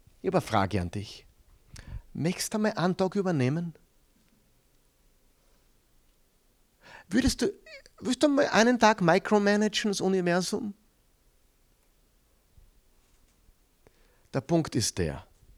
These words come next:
Gott ist gerecht, aber er, er tut nicht das Universum micromanagen.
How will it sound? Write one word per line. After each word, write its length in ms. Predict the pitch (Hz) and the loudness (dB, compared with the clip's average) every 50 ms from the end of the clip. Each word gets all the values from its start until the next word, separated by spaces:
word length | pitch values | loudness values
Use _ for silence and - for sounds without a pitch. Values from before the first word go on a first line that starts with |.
| _ _ _ _ _ _ _ _ _ _ _ _ - - - _ _ - - | _ _ _ _ _ _ _ _ _ _ _ _ -20 -20 -20 _ _ -16 -4
Gott 180 | - - - - | -2 0 2 2
ist 160 | 123 - - | 0 0 -2
gerecht, 580 | - 95 - 82 73 71 - - - - - - - - _ _ _ _ _ _ _ _ _ _ _ _ _ _ _ _ _ _ _ _ _ _ - - _ _ _ _ _ _ _ | -4 -4 -4 -4 -6 -6 -6 -6 -6 -6 -6 -10 -12 -12 _ _ _ _ _ _ _ _ _ _ _ _ _ _ _ _ _ _ _ _ _ _ -20 -20 _ _ _ _ _ _ _
aber 280 | - 98 98 - - 294 | 0 0 0 0 -2 -4
er, 180 | 277 131 107 - - - 143 147 - - _ - - | -2 -4 -4 -4 -4 -4 -4 -4 -4 -8 _ -8 -4
er 200 | 131 123 - - | -4 -4 -2 0
tut 260 | - 151 156 151 - | 0 0 0 2 2
nicht 300 | 127 135 147 135 - - | 2 2 2 0 -2 -4
das 140 | 139 117 - | -4 -4 -2
Universum 600 | 151 123 120 113 101 110 113 113 117 110 101 98 | 0 0 2 2 2 0 0 0 0 0 0 0
micromanagen. 1000 | 101 107 127 - - - 110 95 95 90 92 92 92 98 - - 123 123 135 131 | 0 -2 -2 -4 -4 -4 -4 -2 -2 -2 -2 -2 -4 -4 -4 -4 -4 -4 -4 -6